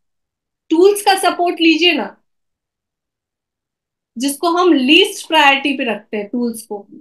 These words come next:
Tools क्या? जैसे अभियान की किताब, जैसे अभियान का video, जैसे testimonials,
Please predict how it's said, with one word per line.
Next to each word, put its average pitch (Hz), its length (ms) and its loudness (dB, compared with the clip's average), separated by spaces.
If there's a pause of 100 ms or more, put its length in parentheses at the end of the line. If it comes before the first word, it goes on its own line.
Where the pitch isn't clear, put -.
(1300)
Tools 330 360 0
क्या? 262 440 0 (1000)
जैसे 262 360 -2
अभियान 269 520 0
की 285 140 -2
किताब, 226 500 -4 (800)
जैसे 262 360 -2
अभियान 269 480 2
का 285 100 4
video, 247 640 -4 (500)
जैसे 269 360 -2
testimonials, 285 1160 2